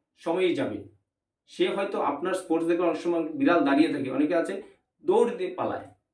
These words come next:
আমরা তো সেটা করি। তারা থাকলে কি করি আমরা?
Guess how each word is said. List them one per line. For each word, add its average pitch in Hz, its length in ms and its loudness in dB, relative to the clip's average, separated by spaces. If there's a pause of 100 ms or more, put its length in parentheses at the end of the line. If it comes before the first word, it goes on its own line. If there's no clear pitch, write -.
(240)
আমরা 208 240 2
তো 240 120 4
সেটা 151 300 0
করি। - 300 -8 (260)
তারা 170 200 -2
থাকলে 180 300 -2
কি 170 120 -4
করি 156 180 4
আমরা? - 400 -2